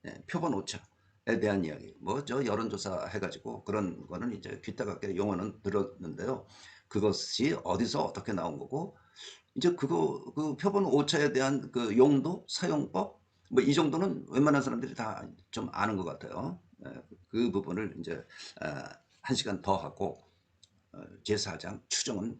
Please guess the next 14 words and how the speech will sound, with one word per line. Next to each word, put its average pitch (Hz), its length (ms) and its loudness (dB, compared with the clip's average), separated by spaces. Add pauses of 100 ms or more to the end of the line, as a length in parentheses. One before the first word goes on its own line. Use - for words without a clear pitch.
(160)
마치게 - 800 -4
될 90 140 -2
겁니다. - 380 -10 (220)
그 151 180 4
다음부터는 98 500 -4
가설 104 280 -2
검증인데요. - 600 -8 (380)
가설 190 340 6
검증도 160 640 0
새로운 131 580 0
이야기가 107 400 -2
조금 104 300 -4
있을 98 240 -2
뿐이지 - 500 -8